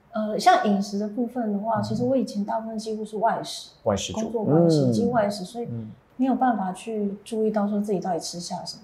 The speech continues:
Speaker 1: 东西，
Speaker 2: 对。
Speaker 1: 然后那些东西对我现在状况
Speaker 2: 身体。
Speaker 1: 好不好？
Speaker 2: 嗯。
Speaker 1: 对，然后我第一个改变就是，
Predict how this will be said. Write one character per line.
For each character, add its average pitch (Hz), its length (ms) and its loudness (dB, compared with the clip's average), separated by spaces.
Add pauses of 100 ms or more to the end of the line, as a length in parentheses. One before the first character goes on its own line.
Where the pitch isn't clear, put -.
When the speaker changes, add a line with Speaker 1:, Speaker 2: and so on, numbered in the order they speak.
(180)
Speaker 1:
东 98 80 0
西， 160 180 -4
Speaker 2:
对。 185 60 -6
Speaker 1:
然 196 80 -2
后 208 80 0
那 220 80 -2
些 220 140 -4
东 214 100 -2
西 208 80 0
对 196 220 -2 (160)
我 156 80 -8 (260)
现 - 280 0
在 208 120 2
状 190 160 -4
况 - 60 -2
Speaker 2:
身 120 160 8
体。 98 240 -2
Speaker 1:
好 85 60 -8
不 - 120 -8
好？ - 260 -8
Speaker 2:
嗯。 131 380 -2 (260)
Speaker 1:
对， - 180 -4
然 196 100 -2
后 254 120 4
我 233 80 4
第 254 120 4
一 - 20 8
个 233 60 6
改 185 160 2
变 214 120 2
就 214 140 0
是， 208 260 -2